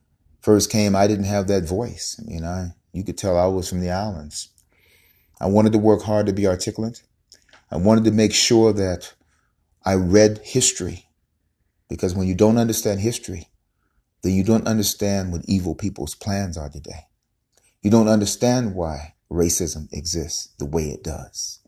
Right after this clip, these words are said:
or has. Although we have made improvements, you still got human beings that live in the dark. There are zombies. They are the walking dead. Oh, they may have all the material things.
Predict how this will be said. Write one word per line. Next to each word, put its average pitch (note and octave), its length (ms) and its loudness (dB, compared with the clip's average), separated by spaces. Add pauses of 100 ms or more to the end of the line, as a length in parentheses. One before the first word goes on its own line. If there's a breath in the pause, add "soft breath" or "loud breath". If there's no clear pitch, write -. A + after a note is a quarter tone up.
(380)
or D#2 140 -8
has. - 720 -8 (640)
Although F2 220 -2
we F2+ 180 0
have G2 240 4
made G#2+ 180 4
improvements, G2+ 720 -4 (480)
you F#2+ 80 -6
still G#2 300 0
got F#2+ 180 0
human G2 320 -2
beings F#2+ 580 -2 (600)
that F#2+ 140 2
live F#2+ 220 2
in F2+ 80 -2
the F2 80 -2
dark. E2+ 520 -4 (840)
There G2+ 220 6
are F#2 60 -2
zombies. F2 960 0 (340)
They F#2+ 220 2
are G2+ 280 6
the F2 120 -2
walking D#2+ 600 -6
dead. - 340 -10 (880)
Oh, C#3 200 6
they A2 160 8
may A#2 200 2
have G#2 300 -4
all G#2+ 200 2
the A#2 80 -4
material A2 480 -8
things. - 580 -16